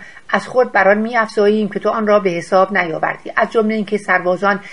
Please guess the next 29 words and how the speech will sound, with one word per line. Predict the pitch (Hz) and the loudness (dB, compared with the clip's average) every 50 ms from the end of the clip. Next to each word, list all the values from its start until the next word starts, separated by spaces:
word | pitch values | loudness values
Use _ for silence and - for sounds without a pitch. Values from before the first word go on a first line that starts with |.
| - - - - | -20 -20 -14 -4
در | - 226 233 240 | 0 0 2 2
مقابل | 240 226 226 226 220 220 220 220 | 0 2 2 2 4 4 0 2
دشمن | 202 208 196 - 220 214 208 196 | 2 0 0 0 -2 -2 0 0
با | 180 175 | 0 -2
شجاعت | - - 208 185 180 - - 180 - 190 | 0 -2 -2 0 0 -2 -2 -4 -10 -12
تمام | - - 185 180 185 196 214 220 | -10 -8 -6 -4 -4 -4 -4 -4
خواهند | 202 - 214 202 170 180 202 202 202 190 | -4 -2 -2 -2 0 2 0 0 0 0
جنگید، | 208 196 190 180 175 196 196 190 196 - - - - - - - | 0 0 0 0 -2 -4 -4 -4 -6 -10 -18 -20 -20 -20 -12 -4
زیرا | 202 214 233 233 226 - | 0 2 4 4 4 2
از | - 202 196 - - | 2 0 -2 -2 -4
آنجایی | 220 175 165 196 196 214 220 220 | -4 -4 0 0 2 2 0 -2
که | 214 - - | -4 -8 -6
یکدیگر | 208 185 202 - 214 180 170 190 208 | -6 -6 -6 -6 -8 -2 2 2 2
را | 208 208 202 | 2 2 0
می‌شناسند، | 190 185 - - 185 180 175 170 - - 190 190 196 190 190 - - - - - | -2 -2 -6 -6 -4 -4 -4 -4 -2 0 0 2 0 0 -4 -12 -20 -20 -14 -4
به | - 214 | -2 0
نام | 208 214 226 233 240 | 2 2 2 2 0
برادر | 214 226 202 190 190 190 190 196 202 196 196 | 0 2 2 2 2 4 4 2 2 2 0
و | |
پدر | 175 - 196 180 190 196 190 180 | -4 -6 -2 0 0 0 0 -2
و | 170 | -6
پسر | - 175 - - 196 208 208 | -10 -10 -6 -2 -2 -2 -2
می‌خوانند، | 214 202 - - 208 208 196 190 190 190 180 - - - - - - | -2 -6 -6 -6 -6 0 2 2 2 2 0 -6 -16 -20 -20 -12 -2
حاضر | - 208 214 190 233 254 | 2 4 4 6 4 2
به | 240 226 208 | 2 0 -4
ترک | - 196 190 - - | -2 -4 -4 -2 -2
یکدیگر | 190 180 175 165 185 165 196 202 202 | -4 -4 -4 -6 -6 0 2 2 2
نخواهند | 202 208 - - - 165 165 165 165 160 147 | 2 0 -2 -2 -4 -10 -8 -8 -10 -12 -12
شد. | - - 156 147 | -10 -8 -8 -8